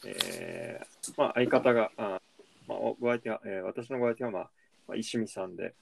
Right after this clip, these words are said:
えー、まあ、私は、あの、六条という名前でやってますということで。で、あのー、あれですかね。えーっと、え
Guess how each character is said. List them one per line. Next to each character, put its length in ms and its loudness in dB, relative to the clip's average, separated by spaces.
え 380 -4
ー、 20 -10
ま 120 0
あ、 80 4
私 320 2
は、 80 6
あ 40 4
の、 140 0
六 300 2
条 260 -2
と 60 -20
い 120 -14
う 120 -20
名 80 -20
前 180 -16
で 80 -18
や 80 -10
っ 40 -16
て 180 -18
ま 120 -16
す 120 -14
と 80 -14
い 20 -12
う 40 -10
こ 100 -16
と 0 -
で。 120 -14
で、 240 -2
あ 160 6
の 720 -2
ー、 20 -8
あ 60 -2
れ 80 -4
で 160 -4
す 160 -14
か 160 -8
ね。 180 -4
え 360 2
ー 0 -
っ 20 -20
と、 480 4
え 540 -2